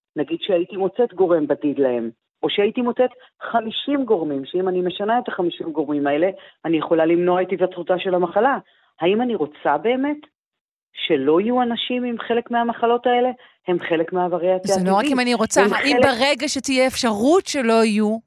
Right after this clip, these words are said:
Speaker 2: האם תוכלי להמשיך ולקיים את ה-, את האנשים על המגוון שלהם?
Speaker 1: נכון, ו-, ולהכיל אותם, ולקבל אותם, ואולי לחשוב על הורים, נגיד, שלא עושים את הבדיקות האלה, ונגיד, "מה זאת אומרת?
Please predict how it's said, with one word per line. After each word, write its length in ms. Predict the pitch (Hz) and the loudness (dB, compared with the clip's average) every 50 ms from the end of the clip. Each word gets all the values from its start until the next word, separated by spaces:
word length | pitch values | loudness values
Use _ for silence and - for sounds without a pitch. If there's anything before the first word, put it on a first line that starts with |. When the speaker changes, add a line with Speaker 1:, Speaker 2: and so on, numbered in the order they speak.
| _ _ - | _ _ -10
Speaker 2:
האם 260 | 190 - 233 247 240 233 - | -6 -4 -2 -2 -2 -2 -4
תוכלי 720 | - 240 - - - 220 226 214 208 247 247 240 233 226 - _ _ _ _ _ | -4 -4 -4 -4 -4 -4 -2 -2 0 2 2 2 0 -2 -4 _ _ _ _ _
להמשיך 560 | - 196 196 196 180 175 - - 208 202 - 220 | -6 -4 -2 -2 -2 -4 -4 -4 -4 -4 -2 -2
ולקיים 600 | 196 185 170 - 180 170 156 175 190 196 185 165 151 - _ _ _ _ - - | -2 -2 -4 -4 -6 -4 -2 -2 0 0 -2 -4 -6 -10 _ _ _ _ -18 -12
את 100 | - - | -8 -6
ה-, 240 | 180 170 165 160 - - | -6 -4 -4 -6 -8 -10
את 120 | 175 - | -10 -8
האנשים 560 | 170 165 165 170 170 156 - - 214 208 202 185 | -8 -6 -6 -6 -6 -6 -4 -4 -4 -4 -4 -2
על 80 | 175 | -4
המגוון 500 | 175 170 170 165 147 160 156 180 170 160 | -4 -4 -4 -4 -6 -4 -4 -4 -4 -4
שלהם? 360 | - - 160 147 147 143 151 151 147 _ _ _ _ _ _ _ _ _ _ _ _ - | -6 -10 -10 -10 -10 -10 -12 -14 -18 _ _ _ _ _ _ _ _ _ _ _ _ -8
Speaker 1:
נכון, 440 | 160 147 147 - - - 240 269 233 - | -6 -6 -4 -4 -4 -6 -6 -6 -6 -6
ו-, 240 | 143 139 - - 135 | -8 -8 -8 -10 -6
ולהכיל 460 | 135 139 135 131 131 - - 240 240 | -4 -2 0 0 -2 -2 -2 -2 0
אותם, 340 | 240 202 - 131 110 113 110 - _ _ _ _ _ _ - | -2 -2 -2 -6 -8 -8 -12 -18 _ _ _ _ _ _ -2
ולקבל 460 | 147 147 147 - - 123 - 185 220 | -2 -2 -2 -2 -6 -6 -4 -2 -2
אותם, 320 | 226 220 - 165 131 117 113 - _ _ _ _ - _ _ - | 0 0 0 -2 -4 -4 -8 -14 _ _ _ _ -20 _ _ -4
ואולי 520 | 151 151 135 139 139 147 147 151 156 156 156 | -2 -2 0 2 2 2 2 2 2 0 -2
לחשוב 540 | 147 143 139 - - - 170 160 156 143 143 - 143 - _ | -4 -4 -6 -6 -4 -2 0 0 0 0 -4 -8 -16 -10 _
על 180 | - 160 143 143 | -2 0 0 0
הורים, 540 | 139 123 143 135 127 143 165 170 170 160 143 | 0 0 0 0 2 2 2 2 2 2 0
נגיד, 380 | 139 127 151 160 165 151 139 135 - _ _ _ _ _ - | 0 0 2 2 2 2 0 -4 -16 _ _ _ _ _ -12
שלא 460 | - - - 160 127 117 131 165 226 | -8 -2 0 0 2 2 4 4 4
עושים 280 | 240 - - 302 262 208 | 2 2 2 2 2 2
את 100 | - - | 2 0
הבדיקות 460 | 143 120 - 143 - - 156 143 - | -2 -2 -2 -4 0 0 0 2 2
האלה, 220 | 147 135 135 143 131 | 2 2 2 2 0
ונגיד, 300 | 147 139 131 131 160 143 | 0 0 0 0 0 0
"מה 120 | 143 160 165 - | 2 0 0 0
זאת 80 | - | 0
אומרת? 340 | 262 262 277 269 254 269 269 | 0 2 2 2 2 0 -2